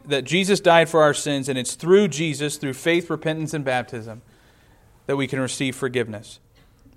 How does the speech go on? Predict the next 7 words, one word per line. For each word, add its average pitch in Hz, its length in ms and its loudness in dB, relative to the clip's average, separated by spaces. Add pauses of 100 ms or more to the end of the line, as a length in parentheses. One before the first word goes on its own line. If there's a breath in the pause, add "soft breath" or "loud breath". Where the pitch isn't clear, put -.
(360)
Now, 151 100 2
time 214 380 6
has 190 180 2
passed, - 680 -2 (880)
but 147 120 -4
the - 80 -8
power 208 680 4